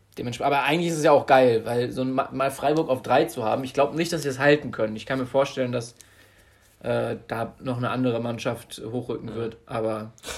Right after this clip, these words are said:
Speaker 2: Ich glaube aber schon, dass, äh, Freiburg am Ende international spielt.
Speaker 1: Ja, das glaub ich auch, aber ich glaube
Speaker 2: Das
Speaker 1: nicht,
Speaker 2: mit
Speaker 1: dass die
Speaker 2: Sicherheit.
Speaker 1: Champions League spielen werden.
Speaker 2: Und wo wir gerade bei Freiburg sind, Freiburg steht bei mir auf Platz zehn und bei dir auf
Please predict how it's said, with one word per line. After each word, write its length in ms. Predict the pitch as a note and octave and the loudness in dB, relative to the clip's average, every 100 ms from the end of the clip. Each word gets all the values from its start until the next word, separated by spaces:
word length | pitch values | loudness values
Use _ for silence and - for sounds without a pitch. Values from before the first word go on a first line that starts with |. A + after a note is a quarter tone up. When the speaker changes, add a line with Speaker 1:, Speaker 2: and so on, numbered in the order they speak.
| - | -14
Speaker 2:
Ich 60 | - | 4
glaube 200 | B2+ C#3+ | 6 6
aber 100 | B2 | 4
schon, 200 | - D3 | 2 0
dass, 320 | E3 - A#2+ | 0 -2 -10
äh, 240 | C#3 B2+ B2+ | -6 -4 -4
Freiburg 400 | - A#2+ B2+ A2+ | -2 0 2 0
am 120 | A2 | -2
Ende 200 | A#2 A#2 | -4 -6
international 640 | A2 - G#2+ G#2 G#2 G2 | -6 -8 -8 -8 -8 -8
spielt. 320 | F#2+ - F2 F2+ | -8 -12 -12 -4
Speaker 1:
Ja, 60 | |
das 120 | D#3+ | -2
glaub 180 | D#3 E3+ | 2 0
ich 120 | D#3+ | 2
auch, 220 | C3+ B2+ - | 2 2 2
aber 120 | B2+ | 0
ich 60 | B2+ | 4
glaube 200 | C#3+ C3 | 4 4
Speaker 2:
Das 40 | |
Speaker 1:
nicht, 140 | - - | 0 -2
Speaker 2:
mit 60 | |
Speaker 1:
dass 60 | - | -4
die 80 | A2+ | -2
Speaker 2:
Sicherheit. 180 | - | -2
Speaker 1:
Champions 200 | B2+ A2+ | -2 -4
League 140 | B2+ B2 | -8 -10
spielen 300 | - A2+ A2 | -8 -8 -6
werden. 140 | A2 | -6
Speaker 2:
Und 60 | A2+ | -2
wo 120 | C3 | 0
wir 60 | C3+ | 0
gerade 220 | B2 C#3+ | 2 4
bei 140 | A#2+ | 2
Freiburg 460 | A2 - B2 D#3 D3+ | -2 0 0 0 -2
sind, 480 | - D3+ F3+ - - _ _ _ _ _ _ _ _ _ | -2 -4 -4 -12 -18 _ _ _ _ _ _ _ _ _
Freiburg 640 | - - A2+ C3 C3+ C3+ - | -12 -2 -2 0 -2 -4 -8
steht 300 | - - C3 | -8 -6 -4
bei 100 | A#2 | -2
mir 240 | A#2 C3+ - | -2 -2 -4
auf 160 | A2 | -8
Platz 460 | - A#2 A2 - - | -8 -8 -8 -12 -12
zehn 460 | - - C3 F3 | -10 -4 -2 -2
und 200 | D#3 A#2+ | -6 -8
bei 140 | B2 A#2 | -6 -6
dir 540 | A2+ A#2 C3+ C3+ C3 | -4 -4 -2 -4 -6
auf 420 | - A#2+ B2 - | -8 -4 -4 -6